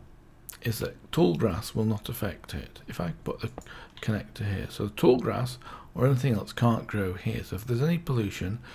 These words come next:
it's not going to knock this cable off. So we just connect this up now. And that will connect to this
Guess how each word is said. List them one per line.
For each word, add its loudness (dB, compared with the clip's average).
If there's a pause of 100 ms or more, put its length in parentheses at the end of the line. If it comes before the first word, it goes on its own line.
(220)
it's -6
not -2
going -2
to -4
knock -2
this -8
cable -2
off. -8 (1200)
So -2
we 4
just 0
connect -4
this -6
up -4
now. 6 (3750)
And 6
that 4
will 8
connect 0
to -6
this -6